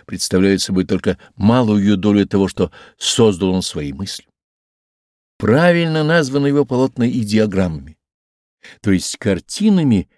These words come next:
ярко включающими в себя определенные идеи, четко запечатленные в красках, в изумительно гармоничном их сочетании.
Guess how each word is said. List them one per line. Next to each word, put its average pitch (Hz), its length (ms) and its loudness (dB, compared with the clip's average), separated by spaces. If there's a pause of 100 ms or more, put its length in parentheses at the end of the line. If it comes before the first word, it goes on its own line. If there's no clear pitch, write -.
(300)
ярко 120 340 0
включающими 117 920 2
в 117 80 -10
себя 120 340 2
определенные 135 1000 -2
идеи, 101 480 0 (800)
четко 143 340 -6
запечатленные 82 640 -4
в - 100 -14
красках, - 520 -6 (560)
в 87 80 -4
изумительно 95 600 0 (260)
гармоничном 95 600 2
их 90 80 -4
сочетании. 117 600 -6